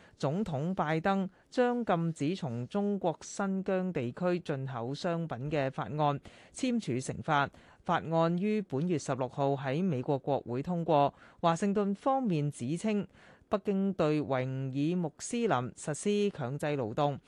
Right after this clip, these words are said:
法案係美方行動嘅一部分。喺北京外交部發言人當日回應時批評美方泛化國家安全概念，捏造各種藉口，濫用出口管制措施，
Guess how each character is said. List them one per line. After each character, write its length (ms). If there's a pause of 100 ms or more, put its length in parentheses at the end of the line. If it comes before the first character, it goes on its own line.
(260)
法 140
案 280
係 300
美 180
方 320
行 240
動 220
嘅 80
一 120
部 160
分。 360 (380)
喺 100
北 80
京 240
外 180
交 240
部 240
發 180
言 140
人 300
當 360
日 160 (140)
回 140
應 200
時 140
批 140
評 500 (340)
美 200
方 380
泛 340
化 240
國 240
家 140
安 300
全 240
概 180
念， 260 (320)
捏 140
造 300
各 260
種 220
藉 240
口， 360
濫 420
用 300
出 220
口 320
管 340
制 220
措 180
施， 320